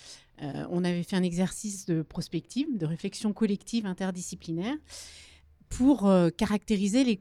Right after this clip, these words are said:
les, les éléments importants du socio-écosystème. Et ce qui était ressorti, c'était un compartiment qui était les imaginaires, euh, et qui, euh, suscitait beaucoup d'interrogations parce que même au, au, au sein de toutes ces disciplines, tout le monde n'y mettait pas la même chose. Donc c'est là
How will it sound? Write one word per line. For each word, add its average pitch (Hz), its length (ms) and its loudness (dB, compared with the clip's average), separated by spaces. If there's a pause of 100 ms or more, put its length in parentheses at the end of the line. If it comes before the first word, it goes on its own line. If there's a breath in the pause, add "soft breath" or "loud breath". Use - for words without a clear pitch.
les, 190 180 -2
les 196 240 4
éléments 240 300 6
importants 226 400 -2
du 220 80 -2
socio-écosystème. 185 840 -6
Et 156 40 -2
ce - 100 -10
qui 208 100 -2
était 240 180 2
ressorti, 262 600 2
c'était - 400 -6 (100)
un 226 160 2
compartiment 190 540 -8
qui - 180 -8
était 202 400 -6
les 208 320 0
imaginaires, 185 640 -4 (640 soft breath)
euh, 113 120 -6 (200)
et 151 160 -8
qui, 180 320 -6
euh, 147 260 -2
suscitait 185 540 -4
beaucoup 202 260 0
d'interrogations 190 720 0
parce - 200 -12
que 165 140 -8
même 170 340 -4
au, 175 200 -4
au, 175 300 -4
au 165 160 -6
sein 208 300 -2
de 185 80 0
toutes 220 200 -4
ces - 160 -2
disciplines, 196 540 0
tout 233 140 -6
le 202 60 2
monde 240 120 4
n'y 226 80 2
mettait 180 220 -4
pas 202 100 -8
la 190 100 -6
même 185 200 -6
chose. 165 260 -10 (500 soft breath)
Donc 175 120 -4
c'est 196 160 2
là 233 220 -2